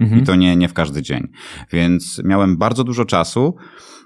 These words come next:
Speaker 2: no i, i po prostu, no faktycznie ta, ta samomotywacja i, i to dążenie do, do spełnienia tego marzenia, no musiało być ogromne. Jak ja sobie z perspektywy czasu patrzę, ile ja tysięcy godzin musiałem poświęcić na to, żeby dojść do tego,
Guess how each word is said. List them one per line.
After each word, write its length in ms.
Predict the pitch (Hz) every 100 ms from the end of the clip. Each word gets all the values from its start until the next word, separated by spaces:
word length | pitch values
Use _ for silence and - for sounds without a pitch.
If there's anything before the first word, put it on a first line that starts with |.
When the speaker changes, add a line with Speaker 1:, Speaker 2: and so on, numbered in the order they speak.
| -
Speaker 2:
no 200 | 92 120
i, 400 | 139 143 123 113
i 80 | 135
po 100 | 123
prostu, 360 | - 120 - 117
no 100 | 117
faktycznie 460 | 117 - 120 -
ta, 280 | 76 85 85
ta 120 | 82
samomotywacja 1040 | 85 98 101 95 92 87 90 - 87 87 90
i, 200 | - 80 -
i 40 | -
to 120 | 80
dążenie 460 | 85 82 90 92
do, 340 | 73 78 76 76
do 60 | 78
spełnienia 420 | - 80 92 90
tego 200 | 78 69
marzenia, 520 | 73 71 73 80 95 - - _ - - _
no 80 | 87
musiało 360 | 92 - 98 90
być 180 | 90
ogromne. 360 | 87 87 80 73
Jak 120 | 71
ja 60 | 76
sobie 180 | 78 76
z 80 |
perspektywy 720 | - 76 - - 87 80 80 80
czasu 300 | 85 82 -
patrzę, 380 | - 82 - 80 -
ile 240 | 87 82
ja 260 | 78 76 78 - - - -
tysięcy 460 | 95 101 98 87
godzin 300 | 78 82 78
musiałem 280 | 73 - 73
poświęcić 520 | 78 - 85 - -
na 100 | 71
to, 100 | -
żeby 240 | 67 64 67
dojść 260 | 78 73
do 100 | 78
tego, 420 | - 69 80 104